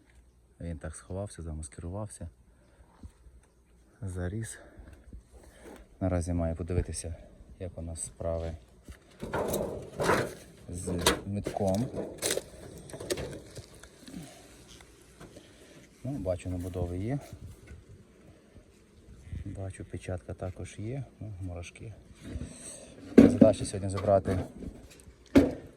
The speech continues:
готові рамки на від-, викачку поставити дівчатам. Е, поставити сухі магазини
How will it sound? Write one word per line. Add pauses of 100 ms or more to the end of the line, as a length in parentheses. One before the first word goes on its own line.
(420)
готові
рамки
на
від-,
викачку (400)
поставити (120)
дівчатам. (1200)
Е, (560)
поставити (560)
сухі
магазини